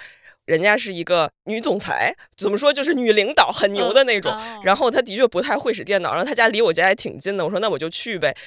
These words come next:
Speaker 1: 姐人也挺好的，我就给她哐哐哐把电脑什么安了，各种东西调好了，把她教会了，我就走了。她当时本来说想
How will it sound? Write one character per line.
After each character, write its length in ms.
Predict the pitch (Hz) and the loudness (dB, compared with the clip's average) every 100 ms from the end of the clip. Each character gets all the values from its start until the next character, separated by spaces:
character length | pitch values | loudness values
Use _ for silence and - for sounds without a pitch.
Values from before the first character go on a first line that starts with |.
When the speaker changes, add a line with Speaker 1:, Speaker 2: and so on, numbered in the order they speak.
| - - | -20 -10
Speaker 1:
姐 220 | - 185 | 0 2
人 180 | 185 202 | 4 4
也 100 | 269 | 4
挺 240 | 220 - 190 | 2 -2 -2
好 200 | - - | -2 -2
的， 200 | 127 - - - | -2 -6 -12 -10
我 60 | 180 | 0
就 140 | 226 | 2
给 140 | 220 139 | 4 2
她 100 | 175 | 2
哐 160 | - | 2
哐 140 | 214 220 | 0 0
哐 20 | |
把 140 | 180 | 0
电 160 | 143 208 | 0 0
脑 100 | 143 | -2
什 120 | 180 | -4
么 80 | 170 | -4
安 220 | 175 196 | 0 0
了， 180 | 190 156 | 0 -2
各 140 | - 196 | -2 -2
种 120 | 165 | -2
东 160 | 190 | -2
西 80 | 196 | -4
调 220 | 180 127 | -4 -4
好 160 | 214 156 | 0 0
了， 80 | 165 | 0
把 140 | 151 | 0
她 100 | 165 | -2
教 180 | 170 190 | 2 2
会 160 | - 180 | 4 2
了， 140 | 156 | 2
我 60 | 160 | -2
就 100 | 190 | -2
走 220 | 196 - | -2 -2
了。 140 | 73 - - - - - | -4 -8 -10 -20 -20 -2
她 160 | 269 | 2
当 160 | 254 277 | 2 2
时 140 | 240 | 0
本 160 | 226 151 | -2 -2
来 120 | 135 | -2
说 240 | 175 202 | -2 -4
想 320 | 208 165 85 | -2 -4 -4